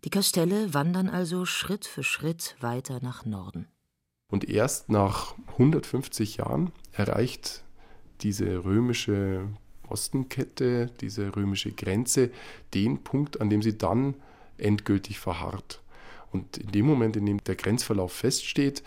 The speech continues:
Speaker 2: dann entwickelt sich an dem Postenweg eine erste Palisade, Wallgrabenanlage. Erstmal sind's Türme, dann Palisade und erst im späteren zweiten Jahrhundert fangen die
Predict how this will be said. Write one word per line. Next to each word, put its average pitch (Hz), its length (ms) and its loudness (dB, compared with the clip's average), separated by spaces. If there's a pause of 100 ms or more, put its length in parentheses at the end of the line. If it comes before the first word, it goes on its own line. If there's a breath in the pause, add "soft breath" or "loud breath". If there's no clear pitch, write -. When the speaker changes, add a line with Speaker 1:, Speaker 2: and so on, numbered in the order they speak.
(280 loud breath)
Speaker 2:
dann 120 220 0
entwickelt 123 480 2
sich - 300 -4
an 110 120 0
dem 107 160 0
Postenweg 104 960 0
eine 104 120 -2
erste 98 580 -4 (140)
Palisade, 92 680 -4
Wallgrabenanlage. 92 1200 -2 (460 loud breath)
Erstmal 101 220 0
sind's 87 240 -4
Türme, 117 400 10
dann 92 280 -2
Palisade 98 720 0 (320 loud breath)
und 98 380 2
erst 104 260 0
im 95 360 -2 (180)
späteren 113 760 -2
zweiten - 420 -6
Jahrhundert 107 640 0 (580 loud breath)
fangen 104 360 -2
die 104 420 0